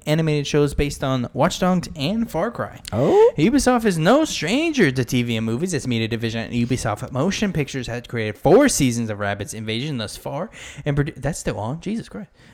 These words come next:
Speaker 1: and produced a me-, meteoric <laughs> adaptation of Assassin's Creed. That's not to mention films like Yul-, uh, Uwe Boll's Far Cry and the con-, controversial Prince of Persia, which were licensed from the publisher, but the company is focusing on the small screen for now, though.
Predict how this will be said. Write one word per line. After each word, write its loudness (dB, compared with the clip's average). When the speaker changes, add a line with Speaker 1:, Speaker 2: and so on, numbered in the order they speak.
Speaker 1:
and 2
produced 4
a 0
me-, -2
meteoric 0
<laughs> -8
adaptation -2
of -10
Assassin's -4
Creed. -10
That's -4
not 2
to 0
mention -2
films -2
like -6
Yul-, 2
uh, 0
Uwe 2
Boll's 0
Far 0
Cry 0
and -2
the -4
con-, -4
controversial -4
Prince -6
of -12
Persia, -4
which 2
were 2
licensed -2
from -4
the -10
publisher, -4
but -8
the -4
company -4
is -8
focusing -6
on -4
the -6
small -4
screen -8
for -8
now, -4
though. -12